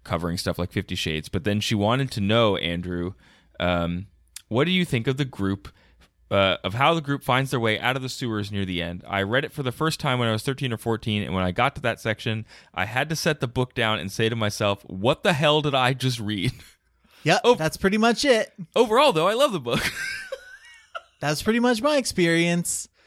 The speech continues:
Speaker 2: Is 'cause the ten, the, like, like I said, the last part of it is trippy as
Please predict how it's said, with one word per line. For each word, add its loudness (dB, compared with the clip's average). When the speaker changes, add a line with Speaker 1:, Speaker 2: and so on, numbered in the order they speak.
Speaker 2:
Is -2
'cause 0
the 2
ten, 0
the, -4
like, -2
like 0
I 4
said, 2
the 2
last 2
part 0
of 0
it 0
is -2
trippy 0
as -2